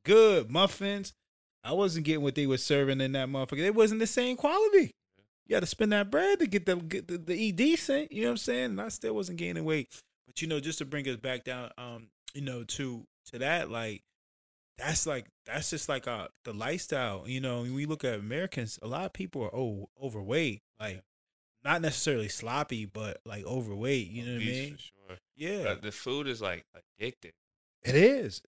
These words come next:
Speaker 1: The sugar. They, they, they got us good,
Speaker 2: They
Speaker 1: bro.
Speaker 2: perfected it.
Speaker 1: Yeah, they got us good. They
Speaker 2: They
Speaker 1: got us
Speaker 2: perfected it.
Speaker 1: good. Uh, I was just talking to this chick that I'm cool with, and she was telling me, like, so, yeah, I didn't, I don't, I didn't, I didn't eat nothing but fruit today.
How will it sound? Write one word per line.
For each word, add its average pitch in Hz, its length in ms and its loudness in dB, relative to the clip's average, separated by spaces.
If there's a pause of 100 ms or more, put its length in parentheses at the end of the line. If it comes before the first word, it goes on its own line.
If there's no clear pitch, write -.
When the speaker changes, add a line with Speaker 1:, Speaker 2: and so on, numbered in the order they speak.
(140)
Speaker 1:
The 120 80 -10
sugar. 160 760 0
They, 156 180 4
they, 180 440 2
they 160 140 6
got 147 260 0
us 117 160 0
good, 147 360 2
Speaker 2:
They 107 40 -8
Speaker 1:
bro. 123 140 -2
Speaker 2:
perfected 156 140 -4
it. - 40 -18 (560)
Speaker 1:
Yeah, 247 260 4
they 202 120 2
got 214 260 4
us 220 140 2
good. 285 520 2 (340)
They 165 60 -20
Speaker 2:
They - 20 -20
Speaker 1:
got 202 240 -2
us 202 140 -2
Speaker 2:
perfected 220 180 -2
it. 294 160 -4
Speaker 1:
good. - 160 -6 (400)
Uh, 143 260 0
I 123 140 -4
was 180 140 0
just 165 180 -4
talking 156 320 -2
to 151 120 -8
this 139 180 -4
chick 143 220 -4
that 120 240 -6 (1400)
I'm 120 120 -10
cool 131 240 2
with, 113 180 0
and 110 80 -4
she - 140 -4
was 117 100 -6
telling 113 240 -4
me, 110 100 -8
like, 98 240 -10 (420)
so, 104 60 -12
yeah, 107 160 -4
I 120 40 0
didn't, 127 340 -2
I 107 80 -10
don't, 117 240 -10
I 98 100 -8
didn't, 110 240 -12 (420)
I 110 40 -12
didn't 113 200 -6
eat 135 160 -4
nothing 117 340 -4
but 98 100 -20 (120)
fruit 147 220 -16
today. 104 280 -12